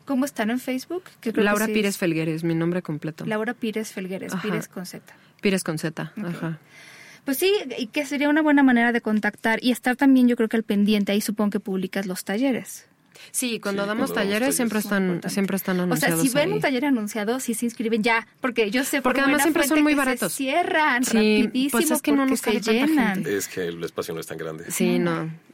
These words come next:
Speaker 2: Entonces, sí, suelen ser talleres para máximo veinte
Speaker 1: Sí,
Speaker 2: personas,
Speaker 1: por favor,
Speaker 2: si
Speaker 1: inscríbanse.
Speaker 2: encontramos un lugar grandote, treinta, pero no.
Speaker 1: Pero además, pi-, o sea, digo, siempre es bueno tener grupos como más
Speaker 2: Sí, porque, porque entonces puedes dar como una
Speaker 3: Es
Speaker 2: atención
Speaker 3: mejor
Speaker 2: muy
Speaker 3: atención.
Speaker 2: personal.
Speaker 1: Ujú.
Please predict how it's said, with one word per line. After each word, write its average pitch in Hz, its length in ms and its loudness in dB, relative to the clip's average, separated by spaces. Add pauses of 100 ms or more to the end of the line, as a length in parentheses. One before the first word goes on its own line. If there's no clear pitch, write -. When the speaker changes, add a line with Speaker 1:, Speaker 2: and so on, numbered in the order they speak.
(100)
Speaker 2:
Entonces, 175 460 -4
sí, 220 180 -2
suelen 220 240 0
ser 226 140 -2
talleres 196 380 -2
para 156 240 -4
máximo 165 380 0
veinte 156 340 -2
Speaker 1:
Sí, 165 40 -6
Speaker 2:
personas, 165 600 -6
Speaker 1:
por 190 80 -10
favor, 196 240 -12
Speaker 2:
si 202 80 -10
Speaker 1:
inscríbanse. 208 220 0
Speaker 2:
encontramos 196 560 2
un 202 100 4
lugar 190 220 4
grandote, 175 480 2
treinta, 170 500 2
pero 156 260 -2
no. 165 480 0 (200)
Speaker 1:
Pero 262 100 2
además, 285 380 0 (360)
pi-, 277 200 0
o 226 100 4
sea, 233 160 0
digo, 202 220 0
siempre 226 280 4
es 240 60 2
bueno 196 220 0
tener 185 240 -4
grupos - 340 -8
como - 220 -6
más 180 240 -4 (240)
Speaker 2:
Sí, 277 420 0
porque, 190 600 0
porque 185 180 0
entonces 208 320 2
puedes 196 240 0
dar 180 160 -2
como 185 140 2
una 165 240 2
Speaker 3:
Es 131 60 -4
Speaker 2:
atención 160 320 0
Speaker 3:
mejor 160 40 4
Speaker 2:
muy 160 120 2
Speaker 3:
atención. - 360 -4
Speaker 2:
personal. - 160 -10 (100)
Speaker 1:
Ujú. 277 120 -4